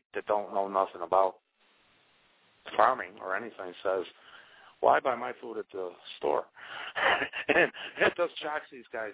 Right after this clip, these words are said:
at times, he says, when he hears that, because how do you think the stuff gets to the store? You know? <laughs> So, um,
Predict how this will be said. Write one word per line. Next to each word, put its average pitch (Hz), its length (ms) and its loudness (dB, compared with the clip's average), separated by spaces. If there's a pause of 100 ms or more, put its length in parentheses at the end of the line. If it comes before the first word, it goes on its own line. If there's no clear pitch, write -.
at 107 100 -18
times, 117 300 -10
he 120 180 -12
says, 117 200 -2
when 113 120 -4
he 107 100 -4
hears 139 300 -2
that, 113 180 4
because 110 280 0 (400)
how 113 80 6
do 147 60 6
you 156 120 2
think 143 160 4
the - 140 -8
stuff 117 240 4
gets 131 200 2
to 98 60 0
the 82 40 0 (100)
store? 82 220 -2 (420)
You - 100 6
know? 113 160 8 (500)
<laughs> 196 120 6 (140)
So, 123 180 2 (400)
um, 104 600 -8